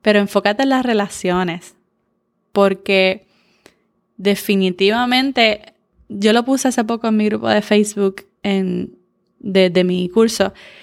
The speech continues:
y es que muchas de las cosas grandes que pasan se logran cuando trabajamos en conjunto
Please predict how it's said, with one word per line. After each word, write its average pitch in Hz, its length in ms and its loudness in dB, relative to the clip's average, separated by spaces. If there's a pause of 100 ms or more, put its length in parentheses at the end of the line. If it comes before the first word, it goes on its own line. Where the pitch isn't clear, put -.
(560)
y 214 100 2
es 208 120 2
que 240 500 -2 (160)
muchas 220 400 2
de 285 100 2
las 262 160 -2
cosas 254 360 2
grandes 202 680 2
que 220 160 -2
pasan 240 680 -2
se 190 260 2
logran 220 640 0 (540)
cuando 190 300 2
trabajamos 180 600 0
en 185 120 -4
conjunto - 500 -8